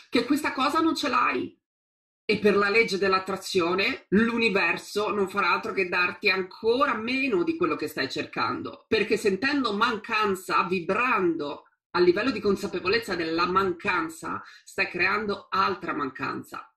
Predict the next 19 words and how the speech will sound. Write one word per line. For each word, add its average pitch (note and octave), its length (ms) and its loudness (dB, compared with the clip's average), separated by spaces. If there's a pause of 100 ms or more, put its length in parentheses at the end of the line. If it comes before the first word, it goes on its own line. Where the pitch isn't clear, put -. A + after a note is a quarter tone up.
Posso G#3 260 2
farvi A#3+ 260 2
un B3 80 0
esempio G#3+ 340 -2
con G#3 80 -2
la G3 80 2
mia G3 160 2
vita? F#3+ 560 -2
Per G#3 200 4
quattordici B3+ 640 0
anni A3 120 -2
della G3+ 200 2
mia G3 120 6
vita G#3 180 -2
in G#3 120 -2
passato F#3+ 640 -2
ho B3+ 320 -4
fatto F#3 320 -2
l'attrice, F3+ 800 0